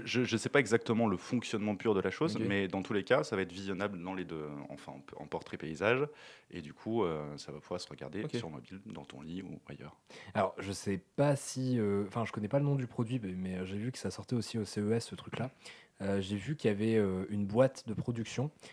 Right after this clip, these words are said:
Speaker 3: qui avait commencé à produire des films où, en gros, quand tu regardes le film en paysage,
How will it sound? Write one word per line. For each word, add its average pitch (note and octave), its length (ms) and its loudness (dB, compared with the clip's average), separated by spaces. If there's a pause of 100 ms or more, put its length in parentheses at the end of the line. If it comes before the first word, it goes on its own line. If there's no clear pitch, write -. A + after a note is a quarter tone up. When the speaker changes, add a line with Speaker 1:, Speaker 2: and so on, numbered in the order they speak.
(120)
Speaker 3:
qui - 80 0
avait G2+ 100 4
commencé B2 320 4
à A2+ 60 8
produire A#2+ 260 0
des G#2+ 100 2
films C3+ 400 2 (120)
où, G2+ 100 -4
en G2+ 80 -2
gros, A2+ 340 4 (300)
quand G#2 100 -4
tu - 140 -2
regardes C3+ 260 4
le B2+ 60 4
film B2+ 240 2
en G2 80 0
paysage, B2+ 720 6